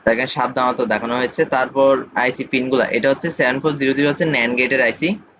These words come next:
সেভেন ফোর জিরো টু হচ্ছে নর গেটের আইসি, সেভেন ফোর জিরো ফোর হচ্ছে নট গেটের আইসি, আর সেভেন ফোর জিরো এইট হচ্ছে এন গেটের আইসি। আরো আইসি আছে, সেভেন ফোর ওয়ান ওয়ান, এটা হচ্ছে থ্রি আইপি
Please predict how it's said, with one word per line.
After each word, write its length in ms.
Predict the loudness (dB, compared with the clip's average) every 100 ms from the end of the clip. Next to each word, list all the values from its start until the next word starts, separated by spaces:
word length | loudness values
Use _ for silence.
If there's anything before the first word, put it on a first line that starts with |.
| _ _
সেভেন 180 | 0 0
ফোর 120 | 0 0
জিরো 160 | 2
টু 60 | 2
হচ্ছে 140 | 0 0
নর 240 | 2 0
গেটের 240 | 0 -2 0
আইসি, 280 | 0 -2 -6 -6 -16 _ _ -2
সেভেন 200 | 0 0
ফোর 140 | -2
জিরো 200 | 2 2 2 0
ফোর 120 | 0 0
হচ্ছে 200 | 0 -2
নট 280 | 0 2 0 0
গেটের 240 | 0 2
আইসি, 280 | 0 0 -4 -6 -12 _ _
আর 80 | -6
সেভেন 280 | 0 0 0
ফোর 100 | -2 0
জিরো 140 | 2 2
এইট 100 | 2
হচ্ছে 200 | -2 -4
এন 180 | -2 0
গেটের 240 | 0 2 2
আইসি। 220 | 0 -6 -10 -2
আরো 180 | 2 2
আইসি 240 | 0 0
আছে, 180 | -2 0 -4 -6 -20 _ _ _
সেভেন 200 | 0 0
ফোর 140 | 0 0
ওয়ান 200 | 2 2
ওয়ান, 100 | 2 2
এটা 100 | 0
হচ্ছে 160 | -2 -2
থ্রি 120 | 0 2
আইপি 260 | 2 0